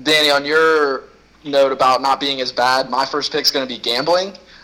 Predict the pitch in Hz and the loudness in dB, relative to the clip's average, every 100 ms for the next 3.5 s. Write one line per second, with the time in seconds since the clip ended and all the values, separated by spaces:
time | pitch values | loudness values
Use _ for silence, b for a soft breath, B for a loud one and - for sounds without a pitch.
0 | B - 135 127 123 120 117 135 135 - | B 0 2 2 0 -4 -4 -2 -4 0
1 | 131 123 120 - 139 135 143 143 135 131 | 2 2 0 -2 -2 -2 -2 -2 -2 -4
2 | 127 131 - 135 131 - - - 131 139 | -6 -2 0 0 0 0 -2 0 2 4
3 | - 170 170 175 | 4 4 4 2